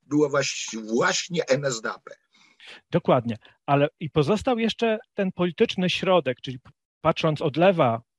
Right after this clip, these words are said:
Speaker 2: socjaldemokratów, e, demokratów tak zwanych, czyli lewicy liberalnej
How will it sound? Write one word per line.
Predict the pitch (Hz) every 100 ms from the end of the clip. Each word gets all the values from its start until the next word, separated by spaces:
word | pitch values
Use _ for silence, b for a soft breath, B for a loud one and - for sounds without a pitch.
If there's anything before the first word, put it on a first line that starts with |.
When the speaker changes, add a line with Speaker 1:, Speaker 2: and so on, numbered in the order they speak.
| _ _ -
Speaker 2:
socjaldemokratów, | 139 - 131 120 120 113 131 131 196 240 - _ _ _ _ -
e, | 135 127 131 131 131 127 131 120 120 -
demokratów | 123 156 151 160 156 165 180 -
tak | 170
zwanych, | 151 170 180 170
czyli | - 135
lewicy | 127 123 170 165
liberalnej | 165 165 165 175 180 185 202